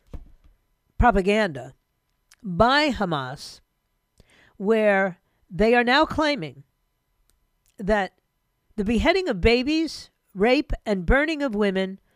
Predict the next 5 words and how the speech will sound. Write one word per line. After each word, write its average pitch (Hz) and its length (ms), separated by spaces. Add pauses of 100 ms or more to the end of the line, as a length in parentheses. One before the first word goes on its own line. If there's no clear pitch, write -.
(320)
are, 202 180
quote, 233 480
"stories 294 680
and 220 180
tales 220 560